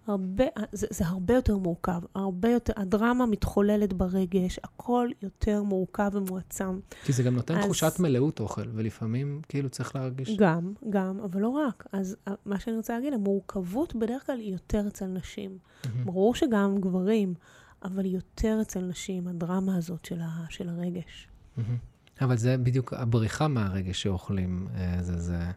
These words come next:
Speaker 2: את מבינה? כאילו, יש את ה-, מה אני מרגיש, מה אני מרגיש, מה אני מרגישה כלפי האוכל הזה, אבל זה בעצם הרגע שבו בורחים.
Speaker 1: נכון.
Speaker 2: כאילו, שלא להרגיש את התחושה הרע, ואני אומר, "אוקיי,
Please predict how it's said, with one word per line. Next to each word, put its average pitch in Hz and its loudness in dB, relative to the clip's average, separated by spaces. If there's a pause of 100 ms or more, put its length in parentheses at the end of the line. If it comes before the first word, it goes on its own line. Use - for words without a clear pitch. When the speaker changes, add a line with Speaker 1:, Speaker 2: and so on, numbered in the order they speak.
(120)
Speaker 2:
את - -4
מבינה? 135 4
כאילו, 143 6 (160)
יש 151 2
את 147 0
ה-, 117 4
מה 139 6
אני 147 8
מרגיש, 123 4
מה 123 6
אני 131 6
מרגיש, 120 4
מה 123 4
אני 131 4
מרגישה 123 2
כלפי - 2
האוכל 120 6
הזה, 113 4
אבל 110 2
זה 113 2
בעצם 139 0 (260)
הרגע 147 6
שבו 139 0
בורחים. 131 0 (260)
Speaker 1:
נכון. 196 -6
Speaker 2:
כאילו, 135 2
שלא 135 4
להרגיש 165 2
את - -10
התחושה 160 -2
הרע, 165 0
ואני 117 -4
אומר, 156 -2
"אוקיי, 170 -2